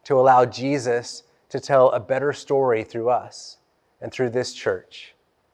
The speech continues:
It's never been more important. Pray with me, "Come, Lord Jesus, change the ending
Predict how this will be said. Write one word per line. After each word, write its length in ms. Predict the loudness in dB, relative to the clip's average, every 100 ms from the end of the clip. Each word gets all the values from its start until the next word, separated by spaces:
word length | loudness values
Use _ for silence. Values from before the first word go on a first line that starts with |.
| _ -20
It's 160 | -10
never 420 | -2 2 2 2
been 200 | 2 0
more 200 | 2 2
important. 560 | 0 -4 -12 -12 -20 -20 _ _ _ _ _ _ _ _ _
Pray 180 | -2 2
with 200 | 2 0
me, 120 | -4
"Come, 640 | -8 -6 -2 0 0 -2 -12 _ -8
Lord 240 | -4 -4
Jesus, 680 | -6 -14 -14 -16 -16 -18 -18
change 340 | -12 -10 -10 -12
the 200 | -16 -10
ending 600 | -10 -8 -10 -14 -14